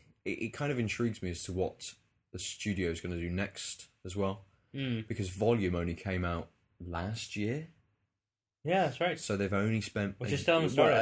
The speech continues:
Speaker 1: I, I say they've only spent a year. They, they, this may have been in development before
Speaker 2: Yeah.
Speaker 1: Volume, but I don't think Bethesda Studio is very big.
Speaker 2: Uh,
Speaker 1: So I kind of, you know, whilst they
Speaker 2: around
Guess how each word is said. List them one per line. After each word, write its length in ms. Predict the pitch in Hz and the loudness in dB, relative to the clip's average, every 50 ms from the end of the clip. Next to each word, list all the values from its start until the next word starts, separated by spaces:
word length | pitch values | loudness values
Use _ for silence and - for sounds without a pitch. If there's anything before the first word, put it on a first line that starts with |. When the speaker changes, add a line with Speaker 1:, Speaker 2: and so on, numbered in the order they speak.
| 104 101 | 8 6
Speaker 1:
I, 40 | |
I 40 | 127 | 6
say 160 | 123 - 147 | 4 4 4
they've 140 | 143 135 113 | 4 4 6
only 180 | 113 107 101 95 | 6 4 4 2
spent 220 | 92 - 95 69 | 2 -2 -2 -2
a 20 | 80 | 0
year. 160 | 87 80 80 | 0 0 2
They, 140 | 101 107 107 | 2 2 2
they, 280 | - - - 87 - | 2 0 -2 -4 0
this 220 | - 123 120 - - | 0 0 0 0 0
may 240 | 107 107 110 110 | 0 2 2 2
have 160 | 101 95 95 95 | 2 0 0 0
been 120 | 107 98 | 0 0
in 100 | 92 92 | 2 2
development 420 | 92 90 92 90 92 92 90 90 | 2 2 2 2 0 -2 -4 -2
before 600 | - 101 - - - - 104 95 92 87 82 85 - | -4 -4 -4 -4 0 2 4 4 6 4 4 4 4
Speaker 2:
Yeah. 180 | 117 107 98 92 | 4 4 6 6
Speaker 1:
Volume, 300 | 101 98 95 85 82 87 | 6 6 4 2 0 2
but 240 | 110 110 - - - - - - - - _ _ _ _ _ _ _ _ _ _ _ _ _ _ _ _ _ _ _ - | 4 4 4 2 -4 -16 -20 -20 -20 -20 _ _ _ _ _ _ _ _ _ _ _ _ _ _ _ _ _ _ _ -6
I 60 | 120 | -4
don't 220 | - 135 139 139 | -2 0 -2 -2
think 200 | 120 139 143 131 | -2 -4 -4 -4
Bethesda 220 | 127 139 120 127 127 | -4 -4 -4 -4 -4
Studio 280 | - - 139 139 147 | -4 -4 -2 -2 0
is 100 | 147 131 | 0 0
very 200 | 120 143 151 151 | 0 2 2 2
big. 380 | 139 160 175 170 139 120 113 - - - - - _ _ | 2 6 8 8 8 8 6 2 -6 -12 -16 -20 _ _
Speaker 2:
Uh, 420 | 127 123 127 127 127 123 127 117 - - _ _ _ _ _ _ | 0 4 6 6 6 6 4 2 0 -4 _ _ _ _ _ _
Speaker 1:
So 560 | - - - - 123 117 117 117 117 110 - - - _ _ - | -4 -4 0 4 6 6 8 8 6 4 2 0 -8 _ _ -2
I 320 | 113 127 139 143 147 135 - - | 0 2 2 2 0 -2 -6 -10
kind 340 | - 123 143 135 135 135 123 | -6 -4 -2 0 0 0 0
of, 180 | 120 117 - - - - | -2 -4 -6 -12 -8 -6
you 240 | - 95 90 107 120 | -4 -2 0 4 4
know, 100 | 110 104 | 4 4
whilst 280 | 110 135 143 139 - - | 4 2 2 2 2 2
they 100 | 143 131 | 4 4
Speaker 2:
around 80 | 127 | 6